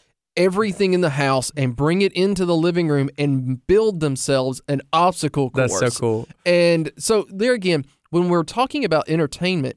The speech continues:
Speaker 1: it doesn't just mean sit down in front of a T V and do nothing.
Speaker 2: Sure.
Speaker 1: We want our kids to see something on T V and have it inspire them to do something
Speaker 2: Mm-hmm.
Speaker 1: good with it, you know, whether it's a cooking show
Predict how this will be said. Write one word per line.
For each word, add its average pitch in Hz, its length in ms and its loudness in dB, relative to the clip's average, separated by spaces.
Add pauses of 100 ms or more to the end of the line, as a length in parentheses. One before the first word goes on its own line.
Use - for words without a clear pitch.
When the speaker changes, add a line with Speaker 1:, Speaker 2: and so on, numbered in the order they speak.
(100)
Speaker 1:
it 165 100 0
doesn't 220 320 -2
just 170 260 -2
mean 165 340 0 (320)
sit - 380 -2
down 156 240 2
in 143 60 -2
front 151 160 -2
of 139 60 -4
a 139 40 -2
T 143 220 -2
V 139 160 0
and 123 80 -2
do 123 120 -4
nothing. 139 440 -2 (100)
Speaker 2:
Sure. 113 340 -2
Speaker 1:
We 180 300 -2
want 180 400 -2
our 165 180 0
kids 139 600 -4
to 135 100 -4
see 208 300 -6
something 170 320 -4
on 139 100 -2
T 143 160 -2
V 135 160 -2
and 123 80 -4
have 139 200 -2
it 139 140 -2
inspire 147 580 -4
them 131 200 -6
to - 140 -14 (160)
do 143 220 -2
something 131 480 -4
Speaker 2:
Mm-hmm. 110 100 -4
Speaker 1:
good 175 360 0 (420)
with 135 240 -2
it, 120 120 -4 (240)
you 147 120 -2
know, 131 80 0
whether 131 200 0
it's 123 120 -6
a 113 60 -6
cooking 170 380 -4
show 135 380 -2